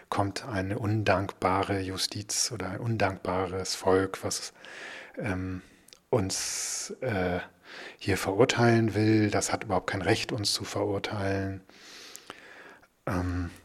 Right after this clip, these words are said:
ähm, Anwaltsstrategien, die versuchen, die, die, ähm, Zeuginnen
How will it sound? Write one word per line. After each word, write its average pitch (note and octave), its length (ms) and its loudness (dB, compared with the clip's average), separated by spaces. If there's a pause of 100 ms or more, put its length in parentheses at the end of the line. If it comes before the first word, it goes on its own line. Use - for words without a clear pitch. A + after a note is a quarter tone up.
(1080)
ähm, F2+ 380 -2 (500)
Anwaltsstrategien, G2+ 1080 4
die F#2+ 100 -4
versuchen, G2 480 -2
die, F#2 420 -6
die, F#2 480 -10 (440)
ähm, F2+ 240 -10 (140)
Zeuginnen G2 760 -2